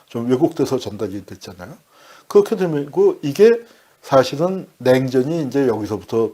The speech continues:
본격화되는 건데요. 냉전은 한반도에서 세계사적으로 볼 때 중동이나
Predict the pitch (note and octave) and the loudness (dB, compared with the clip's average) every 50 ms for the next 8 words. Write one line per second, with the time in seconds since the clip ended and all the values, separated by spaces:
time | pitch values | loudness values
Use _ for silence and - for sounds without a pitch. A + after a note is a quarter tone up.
0 | _ _ _ - - _ - - B2+ A#2+ C3 A#2+ - B2+ A#2+ B2 A#2 G2+ G2 F2 | _ _ _ -20 -20 _ -12 -10 -6 -6 -6 -4 -4 -4 -4 -4 -6 -6 -8 -14
1 | F#2 E2+ D#2 D2 D#2+ - B2+ A#2+ A#2 B2 A#2+ A#2 A#2+ A#2+ B2 A#2 C#3 D#3+ F3 F3 | -16 -18 -18 -18 -16 -16 -12 -8 -6 -4 -4 -4 -4 -4 -4 -2 -4 -6 -8 -10
2 | - - - _ _ - - C3 C3+ C3+ C#3 C#3 C3+ C3+ B2+ A#2+ A2 A#2+ A2+ A2 | -18 -20 -20 _ _ 2 2 2 4 4 4 4 4 2 0 0 0 0 -2 -2
3 | G#2 - - _ _ _ _ _ _ _ - - D#3 D3+ E3 D3 E3 D3+ - C#3 | -2 -4 -10 _ _ _ _ _ _ _ 0 2 2 4 4 2 0 0 -2 -2
4 | A#2 A#2+ C#3+ D#3+ D#3+ E3+ - - - - E2 - E2 B2 C3+ - _ _ _ _ | -4 -4 -4 -4 -6 -8 -10 -10 -12 -14 -14 -12 -12 -14 -16 -18 _ _ _ _
5 | _ _ _ _ _ _ _ _ _ _ _ _ - - - D3 D#3 D#3+ D#3 E3 | _ _ _ _ _ _ _ _ _ _ _ _ -14 -8 -4 -2 0 2 4 4
6 | D#3 D3+ D3 C#3+ D3 D#3+ E3+ E3+ E3+ F3+ | 4 4 2 0 2 2 4 2 2 0